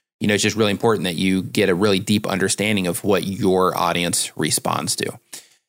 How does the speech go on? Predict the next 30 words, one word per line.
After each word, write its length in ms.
Now, 240
the 100
next 240
thing 160
that 60
you 120
wanna 160
focus 380
on 160
as 140
well 360
in 160
twenty 300
twenty, 540
if 240
you 100
want 220
to 100
turn 300
YouTube 420
into 460
something 400
sustainable, 720
and 420
what 140
I 40
mean 220
by 140
that 320
is 360